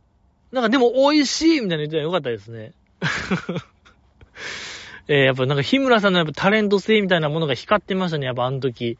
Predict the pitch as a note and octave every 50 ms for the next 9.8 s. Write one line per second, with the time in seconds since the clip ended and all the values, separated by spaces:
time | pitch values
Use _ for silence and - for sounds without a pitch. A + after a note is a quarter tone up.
0 | _ _ _ - - F#3+ G3+ G3 F3 D#3 C#3 D3+ D3 F3 F#3 G3 E3+ C3+ C3 C3+
1 | D3 D3 D3 D#3 D3+ C#3+ C3 A#2 G#2+ - - - - - - - _ _ _ _
2 | _ _ _ _ _ _ _ _ _ _ - C3+ B2+ B2 A#2 - - D#3+ E3 F3
3 | D#3+ - F3 F3 F#3+ F3+ D#3 C#3 - - F3+ E3+ E3+ E3 D3+ D3+ C3+ B2 - -
4 | _ _ _ _ - - - F3+ F#3+ F#3+ G#3 G#3+ G3+ G3 G3+ G3 G3 F#3 D#3 -
5 | _ - - C#3+ C3+ C3+ C3+ C#3+ D3+ D3 D#3 D3+ D3 D3 C#3 C#3 C#3+ - - -
6 | - - - - - - - - - - - - - _ - F#3 G3 F3+ F3+ F3+
7 | D3+ C#3 D3 C#3+ C#3 C#3 C#3 C#3 C#3+ C3 C3 C3 B2+ C#3+ C3+ C#3+ C3+ C3+ A#2 -
8 | - D3 B2+ - - F#3+ E3+ E3+ F3 E3+ E3 D#3+ D#3+ D#3+ D3 C#3 C#3 C#3+ D#3+ E3
9 | F3+ E3 D3+ D#3+ D#3 E3 E3 F3 F#3 - F#3 D#3+ D3+ D#3 D3+ D3